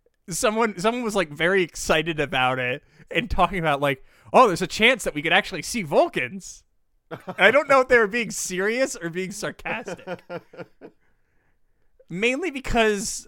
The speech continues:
Speaker 1: my sarcasm meter and my serious meter has been completely thrown into the trash can these past couple weeks.
Speaker 2: Yeah.
Speaker 1: Uh,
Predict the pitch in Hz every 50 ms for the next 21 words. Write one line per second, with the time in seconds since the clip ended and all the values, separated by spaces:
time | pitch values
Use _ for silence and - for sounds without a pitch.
0 | - - 180 180 185 196 220 262 254 - - - - 175 156 165 156 - 175 190
1 | 196 180 196 202 196 196 202 196 214 214 208 208 208 208 - - - 156 151 151
2 | 147 143 143 143 139 135 135 131 127 - - - 151 143 147 160 175 170 - 175
3 | 175 170 175 160 156 139 139 160 190 185 165 147 - - 156 151 151 147 - -
4 | - 147 139 139 143 147 147 143 147 135 - - - - 127 120 127 - - -
5 | 185 165 165 175 180 185 208 - - _ _ 156 165 165 160 - - 185 185 170
6 | - 196 185 196 196 208 220 254 _ - - - - - - - - _ _ _
7 | _ _ _ _ _ _ _ _ - - 147 147 - 190 -